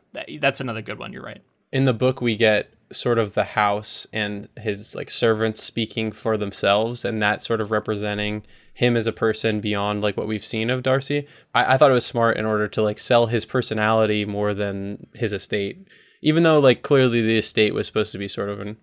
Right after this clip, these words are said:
Speaker 2: a metaphor for himself
Speaker 1: Yeah.
Speaker 2: in the
Speaker 1: And
Speaker 2: book.
Speaker 1: it, I,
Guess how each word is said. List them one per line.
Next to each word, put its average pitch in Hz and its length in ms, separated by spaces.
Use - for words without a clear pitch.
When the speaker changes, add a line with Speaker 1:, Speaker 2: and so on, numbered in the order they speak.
Speaker 2:
a - 100
metaphor 107 420
for 110 180
himself - 640
Speaker 1:
Yeah. 147 420
Speaker 2:
in - 80
the 214 60
Speaker 1:
And 294 80
Speaker 2:
book. 277 120
Speaker 1:
it, - 200
I, 180 120